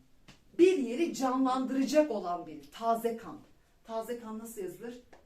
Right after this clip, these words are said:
Bitişik yazılır. Taze kan. El ense çekmek. El ense çekmek.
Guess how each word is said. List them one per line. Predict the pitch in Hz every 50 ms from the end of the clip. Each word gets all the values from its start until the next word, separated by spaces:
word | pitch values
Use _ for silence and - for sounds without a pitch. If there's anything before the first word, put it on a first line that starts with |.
| - -
Bitişik | 196 - - - - - - -
yazılır. | 160 143 117 - - 123 - - - - _ _ - - - - - - - - - -
Taze | 208 214 202 196 196 - 202 -
kan. | - - 285 - - - - - - _ - - - - - - - - - - - _ - - - - _ _ 151 151 _ - - - _ - 120 117 117 _ - - 156 165 165 165 160 - - - _ - 202 196 196 196 196 208 190 185 180 - - - - - - - - - - - - - _ - - - - -
El | 269 294 294
ense | 294 294 285 285 294 285
çekmek. | - - 202 - - - 165 - - - - - - - - - - - - - - - - - - - _ -
El | 359 403 370
ense | 320 302 294 285 - 285 262 -
çekmek. | - 208 165 - - 135 -